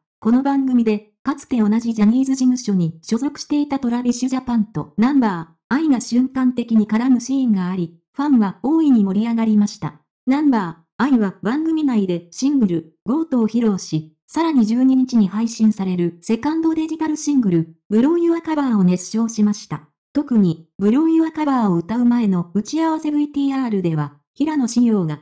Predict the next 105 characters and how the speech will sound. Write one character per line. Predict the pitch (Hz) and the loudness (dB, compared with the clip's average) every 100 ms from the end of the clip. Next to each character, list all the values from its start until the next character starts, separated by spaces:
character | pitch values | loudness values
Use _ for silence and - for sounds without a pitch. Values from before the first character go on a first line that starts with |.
| _ _ | _ _
「あ | 262 | -2
る | 320 | -2
方 | 311 277 226 | -4 -4 -4
を | 208 | -4
好 | |
き | - 254 | 0 4
に | 226 | 4
な | 190 | 2
れ | 165 | -2
ば | 156 - | -4 -4
な | 170 185 | 0 0
る | |
ほ | 233 233 | 0 0
ど、 | 214 - _ - | 0 -2 _ -6
逆 | 208 285 | -4 -4
に | 302 | -4
遠 | 294 302 311 | -2 -4 -2
の | 311 | -4
い | |
て | 302 240 | -4 -2
い | 220 | -2
く | 208 | -2
っ | |
て | - - 165 | -10 -4 -2
い | 156 | -2
う、 | 143 - _ | -4 -8 _
不 | _ - | _ -4
思 | 294 | 0
議 | 302 | 0
な | |
人 | 294 294 302 | 2 0 0
間 | 294 294 | -2 -4
関 | 285 277 269 | -4 -4 -2
係 | 208 | -2
の | 180 151 | -2 -2
曲。 | 165 - 190 - _ _ | -6 -4 -6 -6 _ _
こ | - 185 | -4 -2
れ | 240 | 0
は | 233 233 | -2 -8
し | - | -4
っ | 233 | -4
と | 233 | 0
り | 320 254 | 0 0
い | 220 | -2
き | |
た | - 302 | -4 -6
い | 285 | -4
で | 247 | -4
す | - | 2
ね」 | 196 185 | 2 2
と | 160 | -6
コ | 170 | -2
メ | 185 208 | -2 -2
ン | |
ト | - 185 | -4 -10
し、 | - 175 175 _ - | -6 -6 -8 _ -4
曲 | 220 233 | -4 -2
の | 302 | -2
演 | 294 311 | -2 -4
出 | 320 311 | -4 -4
に | 302 | 2
も | 262 | 2
こ | 240 214 | 2 -2
だ | 240 | -2
わ | 262 | -2
り | 247 | 0
を | 220 | 2
見 | 196 | 2
せ | 196 | 2
ま | 196 | -2
し | 202 | -4
た。 | - 151 - _ _ | -10 -12 -12 _ _
ス | - - | -20 -4
テ | 302 | -2
ー | |
ジ | 277 208 | 0 0
で | 175 | 0
は、 | 156 143 _ _ | -2 -6 _ _
薄 | 214 220 320 | -6 -4 -4
暗 | 311 | -2
い | 294 | -4
雰 | 294 294 302 | -6 -6 -4
囲 | 302 | -6
気 | 247 214 | 0 2
を | |
演 | 185 233 | 4 0
出 | 233 226 | -2 -10
す | - | -2
る | 214 | 0
た | 208 | 2
め | 196 180 | 0 2
に | 165 160 | 0 0
ミ | 233 277 | -2 -2
ス | - | -6
ト | 277 | -4
と | 226 | 0
レ | 254 | 0
ー | 285 | -2
ザ | 247 | -2
ー | 220 | -2
が | 185 | -2
使 | 170 175 | -4 -4
用 | 208 | -2
さ | 220 196 | -2 -4
れ、 | 196 190 | -6 -8